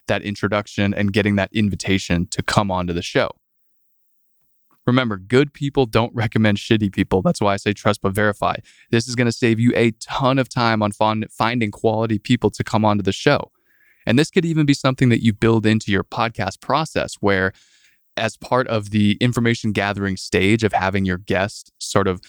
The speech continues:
submit who they are, their background, if you don't know them and, uh, you're getting just sort of high level info from them, you can add in one more thing and say, "Hey, by the way, who are three people that you think would be great guests to have on this podcast,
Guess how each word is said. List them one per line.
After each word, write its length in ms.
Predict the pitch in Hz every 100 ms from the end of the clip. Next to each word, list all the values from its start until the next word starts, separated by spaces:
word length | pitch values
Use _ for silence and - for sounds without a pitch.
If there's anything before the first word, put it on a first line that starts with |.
| _
submit 640 | - - 113 98 101 107 - _ -
who 120 | 151
they 200 | 139 123
are, 260 | 107 107
their 160 | 104 101
background, 580 | 95 95 - 98 95 98
if 140 | 95
you 60 | 113
don't 220 | 113 98
know 220 | 101 92
them 400 | 101 110 117 127 _ -
and, 480 | 101 98 95 95 -
uh, 380 | 95 95 87 - -
you're 200 | 107 101
getting 280 | 107 104
just 200 | 98 -
sort 160 | - 98
of 160 | 92 - _ - - _ _ _
high 200 | - 120
level 280 | 117 107 98
info 320 | 101 113 110
from 200 | - 117
them, 300 | 117 123 127 _ _ _
you 120 | 190
can 120 | 196 131
add 220 | 127 143
in 140 | 147
one 140 | 120 131
more 120 | 127
thing 220 | 117 131
and 60 | 110
say, 140 | 113
"Hey, 200 | 113 151
by 260 | 113 110 131
the 80 |
way, 160 | 139 131
who 160 | 113 160
are 100 | 185
three 240 | - 147
people 300 | - 151 143
that 160 | 113 101
you 160 | 120
think 240 | 143 107 98
would 100 | 92
be 120 | 92
great 260 | 98 82
guests 460 | - 87 - - -
to 100 | -
have 220 | 98 92
on 120 | 90 90
this 120 | 87
podcast, 640 | 95 87 - 90 85 -